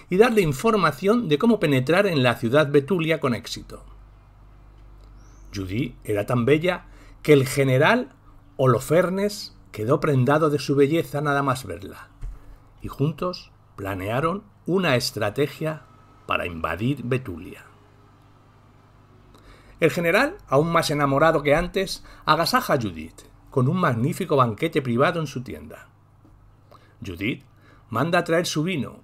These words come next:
y consigue embriagarle de tal manera que termina la velada profundamente dormido, momento en el que Judith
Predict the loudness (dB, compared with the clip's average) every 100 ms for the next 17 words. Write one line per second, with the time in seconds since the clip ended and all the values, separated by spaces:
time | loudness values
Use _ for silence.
0 | -12 -6 -2 -2 -2 -4 -2 0 0 0
1 | 2 0 -2 -6 -4 -2 0 0 0 -2
2 | -6 -14 -20 -20 -10 -4 0 0 2 2
3 | 4 4 4 2 2 2 -2 -8 -6 -6
4 | -2 -2 0 2 0 0 2 2 4 0
5 | -2 -10 -20 -20 _ _ -20 -20 -20 -14
6 | -10 -4 -4 -2 -6 -6 -4 -2 -2 -4
7 | -8 -6 -4 -4 -4